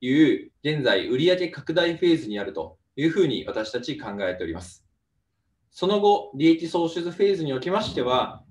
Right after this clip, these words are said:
営業利益率三十パーセントをめどに利益を出していきたいというふうに考えておりますし、この後、後ほど紹介する海外の会社におきましても、この利益創出フェーズにおいては、安定的に三十パーセントぐらいの利益を出していけると、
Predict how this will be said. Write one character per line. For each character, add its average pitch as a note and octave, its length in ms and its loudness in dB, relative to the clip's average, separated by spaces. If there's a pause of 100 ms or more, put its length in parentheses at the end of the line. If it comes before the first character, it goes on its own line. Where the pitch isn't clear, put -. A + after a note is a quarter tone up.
営 D3 180 0
業 D#3 180 4
利 D#3 140 2
益 D#3 180 0
率 C#3+ 380 -8
三 E3 240 -4
十 F#3+ 80 -6
パ G3 200 0
ー G3 80 -2
セ G#3 80 -2
ン - 120 -6
ト B2+ 140 2
を A2+ 40 -4
め B2+ 100 -2
ど C3+ 100 0
に G#2 320 -6 (260)
利 C3 140 2
益 B2+ 120 -2
を A2 80 0
出 C3+ 100 -2
し - 100 -10
て C3 60 -4
い B2+ 40 -2
き - 80 -14
た D3+ 80 2
い D3+ 120 -2
と - 280 -4 (100)
い C3 100 0
う - 20 2
ふ C#3 60 -2
う - 20 0
に A#2+ 120 -4
考 A#2+ 180 -6
え A#2 100 4
て A#2+ 80 -2
お - 20 -2
り B2 80 -2
ま C3 100 -2
す - 100 -8
し、 A2 300 -4 (200)
こ - 100 -2
の F#3 80 4
後、 B2+ 380 2
後 D3 240 0
ほ F#3 100 4
ど F3+ 60 2
紹 F3+ 260 0
介 F#3 140 4
す F3+ 120 -4
る E3+ 120 0
海 G#3+ 200 0
外 D#3+ 200 2
の G#2+ 160 -4
会 B2+ 160 -2
社 C#3 160 -4
に C3 80 -4
お B2 40 -4
き C#3+ 80 -8
ま E3+ 140 -2
し - 80 -10
て - 80 -6
も、 A#2 380 -4 (180)
こ D#3 80 0
の D3 240 2
利 G3 120 0
益 G3+ 180 -4
創 F3+ 180 0
出 F#3 240 -8
フ F#3+ 100 -6
ェ A3 100 -2
ー G3 60 -6
ズ D#3 60 -8
に D3 100 -4
お A3+ 120 -2
い B3+ 100 -10
て D3+ 80 -2
は、 G#2 400 0 (160)
安 D#3+ 220 -2
定 E3 160 4
的 E3 200 0
に E3+ 400 -2
三 C#3+ 180 -2
十 D3+ 100 -6
パ D3+ 180 -2
ー D3+ 60 -2
セ E3 100 -4
ン D#3 60 -4
ト F3 80 -2
ぐ F#3 80 6
ら E3 80 8
い C3 40 2
の A2 240 -4
利 C3+ 120 0
益 B2+ 160 -2
を G#2+ 40 0
出 B2+ 120 -2
し - 80 -8
て C3 60 -4
い A#2 60 -6
け C3+ 60 -2
る B2+ 100 0
と、 G2 280 -2